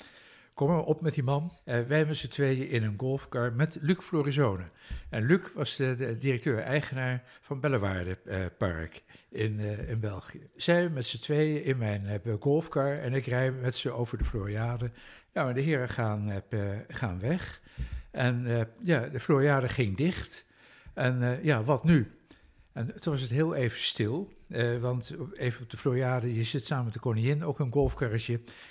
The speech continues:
Eh, Shell, de hele wereld komt naar je toe, de premier, daar rij je mee rond, eh, en dergelijke. Dus je bent wel wat gewend. De enige vacature was de vacature bij Madurodam,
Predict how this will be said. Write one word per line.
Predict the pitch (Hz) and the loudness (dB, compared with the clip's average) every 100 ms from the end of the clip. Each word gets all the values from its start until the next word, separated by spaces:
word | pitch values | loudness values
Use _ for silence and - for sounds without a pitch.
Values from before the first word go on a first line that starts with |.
| - | -12
Eh, | - 110 131 | -2 0 0
Shell, | - - 151 143 143 | 0 2 4 4 2
de | 131 | 4
hele | 147 143 | 4 4
wereld | 120 143 143 135 - | 4 4 4 2 0
komt | 139 120 | -2 0
naar | 123 113 | 0 0
je | 117 | 0
toe, | 180 160 | 0 0
de | 131 | 0
premier, | 113 123 120 139 143 147 | -2 -2 2 2 2 2
daar | 139 127 | 0 0
rij | 123 131 | 0 0
je | 127 127 135 | 2 0 -2
mee | 123 | -2
rond, | 123 131 131 123 | 0 0 -2 -4
eh, | 131 104 110 117 - | -4 0 0 0 -2
en | 110 | -2
dergelijke. | 117 117 - 113 - 113 - - - - - | -2 -2 -4 -6 -4 -6 -8 -20 -20 -10 0
Dus | 170 | 0
je | - | 2
bent | 143 127 | -2 0
wel | 123 | 2
wat | 113 107 | 0 -2
gewend. | - 143 90 - - - - - | 0 0 0 -6 -18 -20 -16 -6
De | |
enige | - 226 233 - | 4 4 4 2
vacature | 165 160 - 175 165 | -2 -4 -2 2 2
was | 147 131 | 2 -2
de | - | -4
vacature | 131 - 156 131 | -6 -2 -2 0
bij | 135 | -2
Madurodam, | 123 120 127 135 202 | -2 0 0 4 4